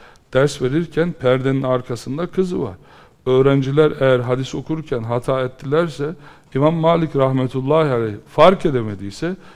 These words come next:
kızı tokmakla vuruyor kapıya. Anlıyor ki İmam Malik talebeler yanlış yapmış. Yani eğer bunlar okumasalar, alime olmasalar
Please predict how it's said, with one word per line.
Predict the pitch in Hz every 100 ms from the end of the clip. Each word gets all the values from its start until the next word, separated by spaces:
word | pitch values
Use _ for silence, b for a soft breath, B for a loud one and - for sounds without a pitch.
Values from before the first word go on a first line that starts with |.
| B -
kızı | 151 160 190
tokmakla | 147 139 - 175 - 170
vuruyor | 165 170 131
kapıya. | - 110 - 123 175 202 B B B -
Anlıyor | 135 147 165 226
ki | 226 160
İmam | 131 120
Malik | 110 110 117 180 196 b b _
talebeler | 139 160 135 123 165
yanlış | 165 139 131 135 -
yapmış. | 104 - 101 - B B B -
Yani | 120 135 139 127
eğer | 127 135 127
bunlar | 127 139 143 127 - -
okumasalar, | 127 143 131 123 120 120 117
alime | 143 123 120 123 127
olmasalar | 123 131 123 113 127 120 120